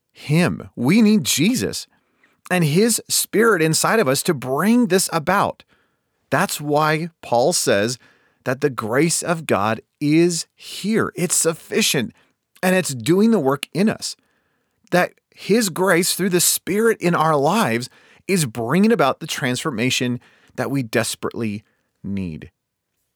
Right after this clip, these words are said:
What we don't need is a whole bunch of people who are play acting or trying to grit their teeth through Christianity. Rather, we need believers who are fully surrendered, fully yielded, fully abiding, fully dependent on their God,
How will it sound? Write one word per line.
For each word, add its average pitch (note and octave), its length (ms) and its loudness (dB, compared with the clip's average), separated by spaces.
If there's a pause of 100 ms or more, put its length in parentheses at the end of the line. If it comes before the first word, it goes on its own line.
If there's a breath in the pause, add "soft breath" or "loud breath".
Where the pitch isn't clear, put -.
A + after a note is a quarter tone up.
(200)
What C3 180 2
we C#3 140 2
don't B2 340 0
need A2 160 0
is A2+ 100 -2
a A#2 120 2
whole C#3 140 2
bunch C3+ 260 2
of A#2 100 -4
people D3 320 -2
who C#3+ 140 -2
are C#3 100 4
play C#3+ 420 -4
acting G2 540 -6 (440)
or E3 140 4
trying E3 460 -2
to E3 80 -2
grit B2 300 -2
their D#3 120 2
teeth E3 420 -8 (140)
through D#3 220 -4
Christianity. C3+ 800 -4 (600)
Rather, D#3 420 0
we C#3 160 2
need D3+ 160 0
believers C#3 500 0
who D3+ 120 -2
are C3 100 4
fully F#3+ 340 2
surrendered, A2+ 460 -4
fully A3 420 0
yielded, A#2 400 0
fully G3 340 2
abiding, C#3+ 480 0
fully G#3 300 -2
dependent D3 580 -4 (440 loud breath)
on F3 260 2
their D3+ 200 2
God, B2+ 520 0